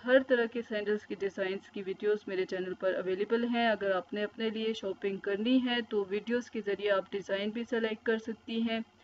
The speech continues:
कलर्स भी, और आप sandals online घर बैठे order करके भी easily मंगवा सकती हैं। Country के brands की भी online shops available हैं और international brands की भी online shops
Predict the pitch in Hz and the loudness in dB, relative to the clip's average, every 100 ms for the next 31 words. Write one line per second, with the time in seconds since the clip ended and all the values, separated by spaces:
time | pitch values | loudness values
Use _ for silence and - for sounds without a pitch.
0 | - - - - 247 254 262 254 - 254 | -20 -20 -6 4 8 12 12 12 2 2
1 | 254 - - 202 208 233 247 - - - | 2 0 0 4 6 4 0 -10 -8 4
2 | 214 233 - 226 214 214 233 233 - 208 | 8 8 4 0 2 2 2 0 -4 -2
3 | 214 214 226 220 - 220 247 226 208 - | 0 2 2 0 0 6 6 6 0 0
4 | 220 254 196 196 196 196 185 - 208 226 | 0 2 0 0 -2 -2 -2 -2 -2 -2
5 | - 214 208 247 247 247 240 226 220 220 | -2 -2 -2 0 2 2 4 6 6 4
6 | 226 - 220 233 220 220 220 214 214 254 | -4 -6 -2 0 0 0 0 0 0 -2
7 | 247 247 233 - 202 208 220 - 247 220 | -2 0 0 2 0 2 0 -2 -4 -2
8 | 247 - 226 233 233 240 - 233 226 - | -2 0 2 4 4 2 2 0 0 -2
9 | - 220 214 220 226 226 233 240 220 202 | -4 0 0 0 0 0 0 2 2 0
10 | 196 202 202 196 202 - 233 233 196 202 | -2 -2 -4 -2 -2 -2 -2 -2 0 -2
11 | 202 - - 208 196 202 196 190 196 - | -2 -6 -10 -8 -4 -2 -2 -2 -4 -4
12 | 196 196 - | 0 0 -2